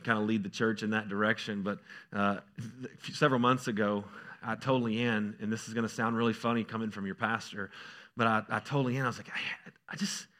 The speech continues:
I just really love people all of a sudden." And it's like, before I didn't, but now I do, <laughs> you know? It wasn't that, but it was just like, I just all of a sudden was feeling like, man, I just was having such good time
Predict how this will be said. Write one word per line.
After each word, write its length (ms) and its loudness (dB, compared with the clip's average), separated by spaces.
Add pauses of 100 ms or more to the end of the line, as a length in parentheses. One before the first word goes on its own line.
(340)
I 60 -2
just 200 0
really 340 8
love 420 6
people 400 6
all 160 0
of 80 -8
a 60 -10
sudden." 420 -8 (140)
And 80 0
it's 120 0
like, 240 8 (240)
before 300 10
I 80 12
didn't, 340 8
but 120 -4
now 180 10
I 60 6
do, 120 4
<laughs> 140 4
you 140 6
know? 220 6 (420)
It 60 -8
wasn't 320 10
that, 300 12
but 80 10
it 60 10
was 140 4
just 120 -4
like, 160 4
I 100 10
just 220 2
all 160 8
of 60 6
a 80 8
sudden 300 6
was 160 0
feeling 400 4
like, 340 0 (400)
man, 220 8
I 80 12
just 240 4
was 80 -2
having 280 6
such 360 2
good 180 2
time 440 4